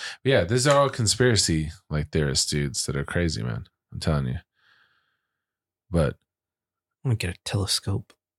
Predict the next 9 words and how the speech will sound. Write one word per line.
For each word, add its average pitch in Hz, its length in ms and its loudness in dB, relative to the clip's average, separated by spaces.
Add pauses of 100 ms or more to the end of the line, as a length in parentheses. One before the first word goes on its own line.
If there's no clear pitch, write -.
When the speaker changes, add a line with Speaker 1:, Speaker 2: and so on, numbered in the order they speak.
(160)
Speaker 2:
like, 117 120 -6
a - 80 -8
really 110 300 2
nice 90 480 -4
telescope. 92 640 -2 (400)
Speaker 1:
That 107 120 2
would 160 100 2
be 107 100 4
cool 104 360 2